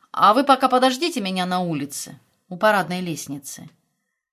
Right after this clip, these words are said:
Лиля с победным настроением пошла к выходу.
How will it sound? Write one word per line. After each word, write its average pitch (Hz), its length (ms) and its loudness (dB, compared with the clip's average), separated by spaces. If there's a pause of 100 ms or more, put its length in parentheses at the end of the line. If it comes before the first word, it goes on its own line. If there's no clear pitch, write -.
(160)
Лиля 269 320 0
с 262 120 -6
победным 165 640 -4
настроением 208 760 -6
пошла 160 400 -6
к 160 120 -18
выходу. - 500 -14